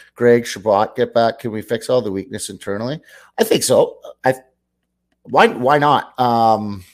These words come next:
we haven't got to see it much, but at the start of the year, they're rolling. Um, I think that would do a big, like, the, the lineup alone, I think, is good enough to win games, despite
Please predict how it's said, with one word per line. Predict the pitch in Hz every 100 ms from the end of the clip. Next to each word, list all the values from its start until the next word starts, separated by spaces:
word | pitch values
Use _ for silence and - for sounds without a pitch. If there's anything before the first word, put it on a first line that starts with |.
| _ _ _
we | 135
haven't | 175 185
got | 156
to | 147
see | - 143
it | 160 190 - -
much, | 110 151 160 160 -
but | 143 110 135
at |
the | 123
start | - 170
of | 135
the |
year, | 135 160
they're | 139 113
rolling. | 120 127 131 147 _ _ _ _ _ -
Um, | 120 120 117 117 113 110 110 101 _ _ _ _ -
I | 143
think | 147 185
that | - 131 185 - - _ _ _
would | 131 135 98
do | 123 139 139 143
a | - 107
big, | 117 131 127 117 _ _ _ _ _
like, | 139 143 -
the, | 127 147
the | 160
lineup | 170 185 208 214
alone, | 156 131 139
I | 123
think, | 135 131
is | 104
good | 131
enough | 120 117 -
to |
win | 110 113 98
games, | 95 90 85 - _ _ _ -
despite | - - 120 117 -